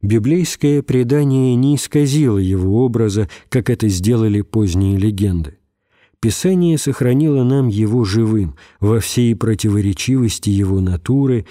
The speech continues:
и со всеми чертами человека, способного на взлёты и падения. Во многом принадлежа миру суеверий и кровной мести,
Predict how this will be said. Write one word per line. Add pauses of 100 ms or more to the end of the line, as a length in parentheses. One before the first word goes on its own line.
(140)
и
со
всеми
чертами
человека, (180)
способного
на
взлёты
и
падения. (880)
Во
многом
принадлежа
миру
суеверий
и
кровной
мести,